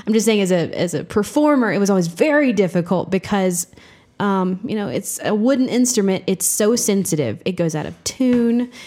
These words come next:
I mean, there are so many issues that come from the humidity or the sun or whatever. And it, I,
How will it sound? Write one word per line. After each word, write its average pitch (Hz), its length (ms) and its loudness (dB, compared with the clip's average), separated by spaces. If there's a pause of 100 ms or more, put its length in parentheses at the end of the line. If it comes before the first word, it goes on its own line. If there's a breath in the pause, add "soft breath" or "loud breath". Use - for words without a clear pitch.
(140)
I 208 60 -2
mean, 208 80 2
there 196 120 2
are 185 40 0
so 233 460 0
many 226 320 0
issues 202 420 0
that 165 140 -4
come 185 240 0
from 165 400 -2 (100)
the 156 160 -2
humidity 240 800 0
or 170 60 -2
the - 120 -8
sun 220 460 -2
or 170 100 -2
whatever. 175 600 -2 (340 loud breath)
And 175 500 0
it, - 540 -12 (120)
I, 165 140 -2